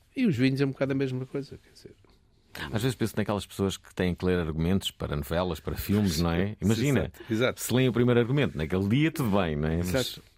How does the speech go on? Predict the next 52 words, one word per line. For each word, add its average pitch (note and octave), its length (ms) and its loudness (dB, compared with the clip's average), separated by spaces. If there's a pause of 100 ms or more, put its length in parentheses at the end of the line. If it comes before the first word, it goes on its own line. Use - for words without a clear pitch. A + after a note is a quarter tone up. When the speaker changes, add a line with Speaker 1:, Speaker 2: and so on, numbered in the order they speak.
(160)
Speaker 2:
a - 60 -14
partir G#2+ 260 0
Speaker 1:
Isso. G2+ 80 4
Speaker 2:
do F#2+ 120 -2
quinto A2 260 0
ou G#2+ 40 4
sexto, G#2+ 500 -2 (140)
Speaker 1:
Exatamente. F2+ 680 -2
Speaker 2:
ah, F2 60 -4 (120)
ah, D2+ 380 -4 (500)
Speaker 1:
Exatamente. F#2 260 -8
Speaker 2:
já F#2+ 60 -2
deve F2+ 140 0
haver F2 180 0
ali F#2 160 0
déficit F2 400 -2
de, F2+ 240 0
de E2 120 -2
atenção G2+ 340 0
e - 20 2
de G2 80 -4
tolerância, F#2+ 520 -2
parece-me. D2+ 420 -6
Speaker 1:
Só - 160 2
um D#3+ 80 0
pequeno E3 180 2
pormenor D#3 360 4
em C3+ 40 2
relação C3 300 2
àquilo C3 240 -2
que - 60 -14
tu A#2 60 -10
disseste B2+ 340 0
de A#2+ 200 -2
início, B2 600 0
é C#3 120 0
que, B2 320 2
hum, G#2+ 240 0 (300)
o B2 120 0
que A2+ 120 0
eu, A2+ 180 4
eh, A2+ 280 2
o G#2 100 0
motivo G#2+ 320 -2
que - 60 -6
me G2+ 40 -4
trouxe G#2+ 240 -2
aqui - 160 -2
hoje B2+ 220 4
é B2+ 60 4
um A#2 140 4
guia. G#2 460 4